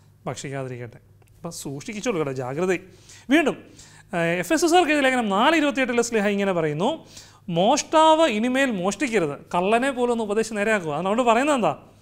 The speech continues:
"അവനില്ലാത്തവരുമായി പങ്കുവയ്ക്കുവാൻ എന്തെങ്കിലും സമ്പാദിക്കുന്നതിന് വേണ്ടി സ്വന്തം കൈകൾ കൊണ്ട്, സ്വന്തം കൈകൾ കൊണ്ട് മാന്യമായി ജോലി ചെയ്യട്ടെ." മറ്റുള്ളവരുമായി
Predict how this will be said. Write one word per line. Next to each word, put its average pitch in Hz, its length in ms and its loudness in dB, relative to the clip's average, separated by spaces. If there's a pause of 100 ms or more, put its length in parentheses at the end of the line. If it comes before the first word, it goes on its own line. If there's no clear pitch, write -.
(320)
"അവനില്ലാത്തവരുമായി 311 840 6
പങ്കുവയ്ക്കുവാൻ 202 680 0
എന്തെങ്കിലും 233 520 0
സമ്പാദിക്കുന്നതിന് 220 680 2
വേണ്ടി 165 440 -4 (260)
സ്വന്തം 330 560 2
കൈകൾ 185 340 0
കൊണ്ട്, 139 360 -6 (320)
സ്വന്തം 214 500 0
കൈകൾ 196 280 2
കൊണ്ട് 156 380 -2 (420)
മാന്യമായി 202 920 2
ജോലി 156 300 -4
ചെയ്യട്ടെ." 131 400 -10 (1080)
മറ്റുള്ളവരുമായി 160 560 -6